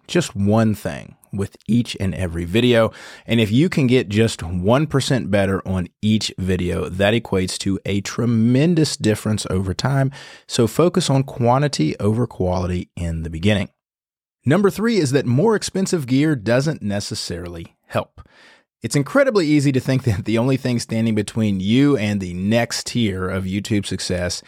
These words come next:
is the more expensive camera, the more expensive lens, or, you know, whatever else it may be. The reality is that's usually not true.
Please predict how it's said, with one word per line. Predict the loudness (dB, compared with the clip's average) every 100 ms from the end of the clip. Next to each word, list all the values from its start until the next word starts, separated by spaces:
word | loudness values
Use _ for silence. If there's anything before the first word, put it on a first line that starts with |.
| -20 -20 _
is | -6 -4 -2 0
the |
more | 2 4 2
expensive | 0 0 0 -2
camera, | -2 -2 -2 -6 -4
the | 2
more | 4 2
expensive | 0 -2 -2 -2
lens, | -2 -2 -4 -4
or, | -6 -8 -8 -8
you | -6
know, |
whatever | 0 2 2 2
else | 0 -4
it |
may | -6 -6
be. | -8 -12 -18 -20 -20 _
The | 2
reality | 4 4 4 4
is | 4
that's | 2 0 -2
usually | 0 2 2 2 2
not | 4 2 2 -2
true. | 0 2 2